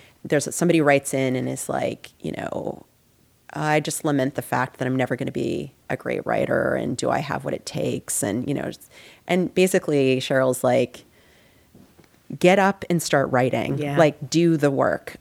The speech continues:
Speaker 1: And it is only through practice. I mean, it's also feedback. It's also taking the risk of putting your work out into the world and seeing what resonates with people.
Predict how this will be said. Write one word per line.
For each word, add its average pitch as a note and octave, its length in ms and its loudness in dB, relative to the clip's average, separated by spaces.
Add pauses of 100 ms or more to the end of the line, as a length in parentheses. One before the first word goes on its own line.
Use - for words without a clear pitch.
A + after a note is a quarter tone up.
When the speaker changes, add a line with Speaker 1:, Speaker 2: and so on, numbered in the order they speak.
Speaker 1:
And D#3 440 2 (520)
it G3+ 160 6
is A3+ 320 4
only E3 320 4
through D3+ 260 0
practice. C#3 640 0
I G3 60 0
mean, G#3 280 2
it's A#3 140 0
also F#3 440 6
feedback. D#3 840 2
It's - 160 -6
also D3+ 840 2 (640)
taking G3+ 300 2
the F#3 80 6
risk F#3+ 200 2
of F3+ 80 -2
putting F#3+ 220 0
your F3 80 4
work F3 180 2
out F3 140 4
into F3+ 180 0
the F3 80 0
world F3+ 260 4
and D3 140 -2
seeing D3+ 200 -2
what D#3+ 120 2
resonates D#3+ 480 2
with - 140 -10
people. B2+ 520 -2